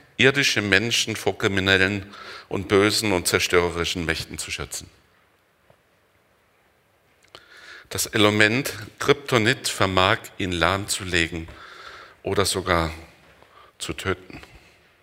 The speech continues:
Und in unserer Predigtreihe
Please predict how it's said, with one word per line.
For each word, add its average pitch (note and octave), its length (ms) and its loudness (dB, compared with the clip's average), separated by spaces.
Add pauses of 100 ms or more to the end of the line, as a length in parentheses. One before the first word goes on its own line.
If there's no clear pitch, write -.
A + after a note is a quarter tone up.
(1080)
Und G#2 120 0
in A2 140 4
unserer A2 280 2
Predigtreihe A#2+ 1000 4